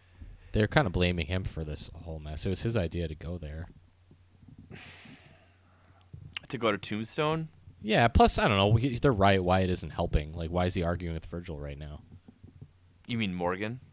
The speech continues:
Speaker 1: No, I, I, well, like, I, I thought you meant, well, you, no, you were saying, like, Virgil's lady friend was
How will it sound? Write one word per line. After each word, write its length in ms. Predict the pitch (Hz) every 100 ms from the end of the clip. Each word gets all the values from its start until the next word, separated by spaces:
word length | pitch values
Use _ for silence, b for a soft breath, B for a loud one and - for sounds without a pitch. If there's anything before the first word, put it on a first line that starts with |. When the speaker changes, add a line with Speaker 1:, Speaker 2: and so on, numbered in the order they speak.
| - _ _ _ _ _ - - - - _ _ _
Speaker 1:
No, 200 | 131 131
I, 180 | 107 107
I, 100 | 123
well, 180 | 123 113
like, 200 | 104 -
I, 100 | 98
I 120 | 92 90
thought 240 | 92 87
you 60 | 87
meant, 180 | 82 82
well, 140 | 123 135
you, 180 | 127 135
no, 120 | 160
you 100 | 110
were 80 | 95
saying, 260 | - 101 95
like, 180 | 90 -
Virgil's 520 | 101 95 90 85 - - - - - - - 85 - -
lady 240 | 95 101 95
friend 340 | - 87 82
was 320 | 80 78 -